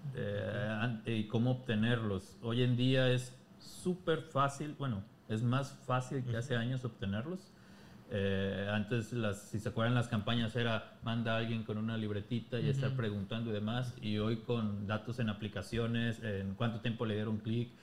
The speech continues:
Speaker 1: cuánto tiempo estuvieron en una página, etcétera, etcétera, puedes obtener más. La segunda es que hace años, a lo mejor,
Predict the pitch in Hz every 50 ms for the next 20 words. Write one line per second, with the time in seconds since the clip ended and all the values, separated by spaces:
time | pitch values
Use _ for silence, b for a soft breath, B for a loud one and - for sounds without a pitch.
0 | B B B - 123 117 113 117 113 123 107 113 117 - - 113 107 110 110 110
1 | 107 110 110 110 110 107 - 107 107 - 120 113 107 117 113 110 120 - 107 117
2 | 113 120 123 - - 117 104 110 - - - - 127 - 95 90 - - B B
3 | B B B B B B - - 117 117 113 - 131 127 131 143 160 160 151 147
4 | 147 156 151 - - 160 160 160 - - - 139 131 - 165 165 160 160 151 143
5 | 143 143 139 143 - - 127 120 117 117 110 101 - - 127 123 123 131 131 127